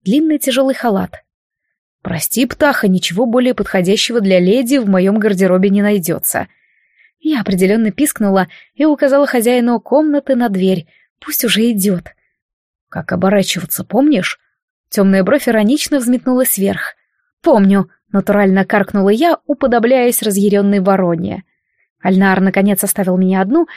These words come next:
но в моих ушах всё ещё какое-то время звучал его тихий смех. Я не стала тратить время на глупые и несвоевременные мысли. Зажмурившись,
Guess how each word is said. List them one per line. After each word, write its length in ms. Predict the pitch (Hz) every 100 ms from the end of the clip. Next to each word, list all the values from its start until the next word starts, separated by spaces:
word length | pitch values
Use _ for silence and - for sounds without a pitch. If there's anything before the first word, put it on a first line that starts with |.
| - -
но 100 | 277
в 40 |
моих 260 | 277 285 269
ушах 260 | - 285
всё 160 | - 254
ещё 220 | 247 247
какое-то 360 | 254 254 262 233
время 280 | 247 247 190
звучал 420 | 196 202 233 254
его 280 | 190 180 185
тихий 360 | - 302 277
смех. 520 | - 190 190 190 - _ _ _ _ _ _ _
Я 140 | 196 214
не 100 | 220
стала 320 | - 185 180
тратить 400 | 185 190 202 185
время 260 | 220 269
на 160 | 196 185
глупые 400 | 180 254 277 202
и 40 | 190
несвоевременные 800 | 185 - 214 226 254 254 269 302
мысли. 460 | 240 202 190 180 - - _ _
Зажмурившись, 800 | 160 185 180 294 247 - 202 -